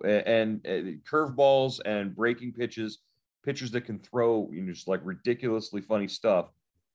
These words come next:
are gonna figure out a way to, to game the system and have pitches that normally a batter would just, you know, spit on and say, "Forget about it." Those are gonna be called strikes by a computer.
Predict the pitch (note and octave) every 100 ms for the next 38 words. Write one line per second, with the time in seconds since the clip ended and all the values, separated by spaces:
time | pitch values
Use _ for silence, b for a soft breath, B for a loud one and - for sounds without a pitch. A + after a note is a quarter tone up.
0 | _ - G2 F#2 B2 A#2 - C#3 C#3 B2+
1 | A2+ G2 G2 F#2+ F#2 - G2+ F#2 - F2+
2 | G#2 G#2 G2+ F2+ - G#2 - F2 F2 E2
3 | E2+ G2+ G2 - G#2 G2 F#2 - _ _
4 | _ _ F#2+ G2 F2+ - - G2 G#2+ B2+
5 | B2+ A#2+ A2 G#2+ - F2+ G2+ G2+ F#2+ F#2
6 | F2 F#2 - _ _ F#2 F2+ E2 - -
7 | - A#2+ A2 G#2+ G2 F2+ G2 F2 - D#2+
8 | A#2+ G2 F2+ E2+ E2+ - _ _ _ _
9 | G2 G#2 G#2+ G#2 F#2 F#2+ F2+ - _ _
10 | - A#2 G#2+ - B2+ A#2 G#2+ - G2 G#2
11 | F2+ - A#2 D#2